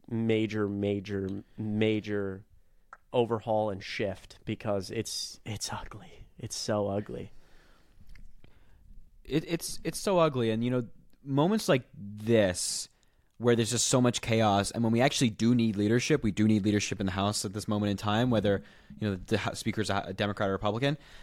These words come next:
Speaker 2: Uh, hopefully it should be a Democrat come twenty twenty-four. But,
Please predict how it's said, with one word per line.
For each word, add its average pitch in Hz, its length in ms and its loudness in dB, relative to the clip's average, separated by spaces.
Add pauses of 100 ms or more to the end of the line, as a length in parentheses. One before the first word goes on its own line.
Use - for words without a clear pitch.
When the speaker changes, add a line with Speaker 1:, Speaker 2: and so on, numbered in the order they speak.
(140)
Speaker 2:
Uh, 95 140 0
hopefully 101 320 0
it 92 100 -4 (160)
should 104 220 -2
be 92 80 0
a - 20 -6
Democrat 95 480 -2 (300)
come 95 320 -6
twenty 92 160 -8
twenty-four. 123 480 2
But, 107 340 2